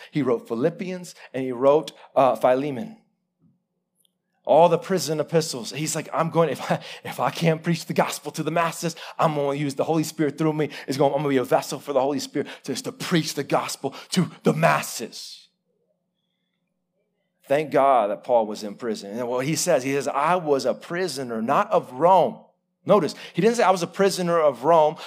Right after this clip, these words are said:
I was a prisoner of C-, uh, uh, Caesar. I was a prisoner of Nero." Who is he a prisoner of?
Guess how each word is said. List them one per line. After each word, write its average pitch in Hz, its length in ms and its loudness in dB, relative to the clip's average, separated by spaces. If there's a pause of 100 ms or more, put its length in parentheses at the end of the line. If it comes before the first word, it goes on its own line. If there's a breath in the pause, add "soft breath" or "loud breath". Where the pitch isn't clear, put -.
(140 loud breath)
I 151 60 8
was 165 200 2
a 160 80 6
prisoner 151 540 0
of 143 420 4
C-, - 340 0
uh, 160 140 8
uh, 147 160 4
Caesar. 156 600 2
I - 20 10
was 160 140 4
a 151 40 -2
prisoner 156 440 0
of 139 100 0
Nero." 156 300 4 (140)
Who 226 120 8
is 226 120 0
he 202 80 4
a 175 60 6
prisoner 156 480 2
of? 196 200 2